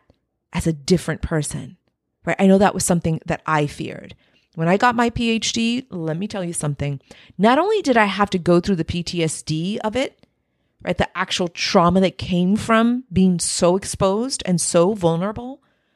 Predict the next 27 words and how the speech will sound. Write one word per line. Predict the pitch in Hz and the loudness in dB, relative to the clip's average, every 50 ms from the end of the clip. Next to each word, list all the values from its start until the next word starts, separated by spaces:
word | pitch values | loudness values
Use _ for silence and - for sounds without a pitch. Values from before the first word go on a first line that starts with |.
| _ _ _ _ _ _ _ _ _ _ - | _ _ _ _ _ _ _ _ _ _ 2
and | 196 208 196 | 4 6 8
no | 190 214 | 8 6
one | 269 403 427 269 214 | 6 4 4 4 4
mistreated | 214 - - - 226 214 220 214 196 170 | 2 2 0 0 0 2 0 0 0 -2
me | 165 151 139 | -2 -2 -2
in | 135 147 | -2 -2
that | 143 135 120 - | -2 -2 -4 -2
program. | - 147 139 131 127 127 113 - | -2 -2 -2 -2 -2 -6 -6 -6
Let | - 170 196 | -6 -6 -6
me | 294 330 | -4 -2
be | 294 220 | -2 -2
very | 156 135 131 120 147 156 175 165 131 | -4 -4 -6 -4 -2 0 0 0 -2
clear. | 220 - - - 135 123 120 - - _ _ _ _ _ _ _ _ _ _ _ _ _ _ _ _ _ _ _ - | -2 -6 -10 -10 -8 -8 -10 -12 -14 _ _ _ _ _ _ _ _ _ _ _ _ _ _ _ _ _ _ _ -6
This | - 196 175 | -2 -2 0
was | - - - | 0 2 2
all | - 165 160 160 | 2 2 2 0
self-induced. | - - - 180 175 185 - - - - 170 147 147 135 170 170 185 175 - - - - - - - - _ _ _ _ _ _ _ _ _ _ _ _ _ | -2 0 2 4 4 4 2 -2 -4 -2 -2 -2 -2 0 0 0 0 0 -2 -2 -2 -2 -2 -4 -8 -14 _ _ _ _ _ _ _ _ _ _ _ _ _
This | - 214 - | -6 -2 0
was | 269 247 - | 0 0 2
all | - 190 185 180 180 - _ - | 2 4 4 2 2 -2 _ -6
the | 175 185 170 - | -4 -4 -2 0
internal | 175 165 170 - - 196 190 190 185 170 160 | -2 0 0 0 2 4 4 4 4 2 0
landscape. | 156 156 160 170 175 190 - - - - - - - - _ _ _ _ _ _ _ _ _ _ - | -2 0 0 0 0 0 -2 -4 -8 -10 -12 -14 -18 -20 _ _ _ _ _ _ _ _ _ _ 0
I | 190 226 | 2 2
wasn't | 254 240 269 262 254 240 240 214 - _ _ _ _ - | 4 4 4 2 4 2 0 -2 -4 _ _ _ _ -8
mindfully, | 165 170 170 170 175 185 208 226 240 - - 269 262 269 269 247 - | -6 -2 0 2 2 2 2 0 0 0 0 0 0 0 0 0 0
emotionally | 170 175 170 170 175 180 208 233 - - 240 233 233 233 233 226 | 0 0 2 4 4 4 4 4 2 0 0 0 2 0 0 -2